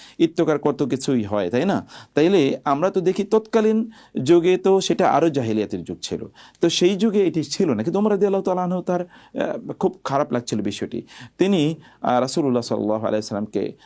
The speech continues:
বললেন, "যদি আপনার স্ত্রীদেরকে তা-, আহ, আহ, তার কাছে যদি লোকেরা এরকম যখন মনে চায় তখনই যাওয়া আসা না করতে পারত,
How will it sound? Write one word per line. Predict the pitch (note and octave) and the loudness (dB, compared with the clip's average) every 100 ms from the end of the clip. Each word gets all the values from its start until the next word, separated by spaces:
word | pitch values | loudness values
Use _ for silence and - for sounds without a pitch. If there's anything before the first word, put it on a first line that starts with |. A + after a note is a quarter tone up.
| - | -8
বললেন, | A#2 B2 A2+ G#2 | 0 2 2 -2
"যদি | G2+ G2 - - - | -4 -6 -8 -12 -4
আপনার | A#2 - B2 | -4 0 -2
স্ত্রীদেরকে | - - A#2+ A2+ A2 A2 A2+ G#2+ - | -2 -2 0 2 -2 -2 -2 -2 -4
তা-, | - | -6
আহ, | - G#2+ G2+ G2 G#2 B2+ | -2 -2 0 -2 -4 -4
আহ, | G#2 | -4
তার | F#2+ A2+ | 0 -2
কাছে | A#2 G#2+ A2+ | -2 -4 -2
যদি | G#2+ G#2+ G#2 | -2 -2 -2
লোকেরা | A2 A2+ A2 | -2 -2 -2
এরকম | G#2 A2 G2+ F#2+ - G2+ | -2 -4 -6 -8 -8 -6
যখন | A2 B2 | -2 0
মনে | A2+ A2+ | 0 -2
চায় | A2 A2 | -2 -4
তখনই | G2+ A2+ G2 | -4 -4 -2
যাওয়া | G#2+ G2+ | -2 -4
আসা | - G2+ | -4 -8
না | G#2+ | -6
করতে | G2+ G#2+ | -6 -8
পারত, | - G2 - F#2 | -8 -10 -6 -6